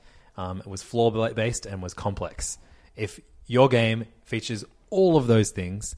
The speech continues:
it is a roguelike. But if it picks and chooses from different, like, you know, if it only, if it has permadeath and is, like, a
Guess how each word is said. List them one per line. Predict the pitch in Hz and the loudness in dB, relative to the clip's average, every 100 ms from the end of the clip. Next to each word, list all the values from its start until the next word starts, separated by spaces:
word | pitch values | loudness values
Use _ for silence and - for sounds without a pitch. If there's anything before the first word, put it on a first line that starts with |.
| - _ | -18 _
it | 107 101 | -4 -4
is | 95 | -4
a | |
roguelike. | 90 95 95 92 90 90 - - - - _ _ _ _ | -4 -2 -4 -6 -6 -6 -8 -16 -18 -20 _ _ _ _
But | 120 113 - - | 2 2 2 -10
if | 110 | -12
it | 110 | -6
picks | 151 - | -4 -2
and | 131 | -4
chooses | - 123 123 156 175 - _ _ | 0 0 2 0 -2 -8 _ _
from | - 107 | -8 -6
different, | 101 104 113 110 - _ _ _ - | -4 -4 -4 -6 -8 _ _ _ -8
like, | 101 107 | -8 -4
you | |
know, | 98 | -6
if | 101 | -4
it | |
only, | 107 107 | -2 -4
if | 104 107 | -6 -4
it | 104 | -2
has | 104 104 - - _ _ _ _ _ _ _ _ _ _ _ - | 0 -2 -6 -12 _ _ _ _ _ _ _ _ _ _ _ 2
permadeath | 147 139 131 127 - - _ _ _ | 4 6 6 4 2 -12 _ _ _
and | 101 98 98 98 - | -6 -6 -8 -10 -8
is, | 101 98 104 | -6 -6 -4
like, | 98 98 | -4 -4
a | 90 87 | -6 -8